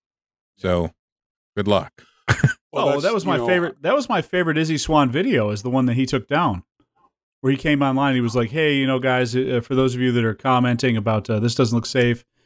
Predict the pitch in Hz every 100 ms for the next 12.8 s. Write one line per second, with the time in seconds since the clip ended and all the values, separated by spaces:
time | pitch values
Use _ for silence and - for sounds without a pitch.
0 | _ _ - 120 131 104 113 117 131 -
1 | 147 - 127 120 - 131 123 113 147 160
2 | 117 - 117 113 113 110 156 113 110 113
3 | 117 107 131 123 113 107 101 - _ _
4 | _ - 147 165 139 143 139 120 156 147
5 | 131 135 127 - 131 165 196 143 139 147
6 | 131 131 120 135 127 - 123 113 113 -
7 | 123 123 - 127 117 117 - 127 123 113
8 | 123 117 113 - 110 131 110 107 110 110
9 | 107 - _ _ _ _ - 120 - 120
10 | 117 117 117 107 87 _ 131 131 131 143
11 | 202 175 196 175 180 175 165 151 139 131
12 | 127 _ _ _ _ 220 160 123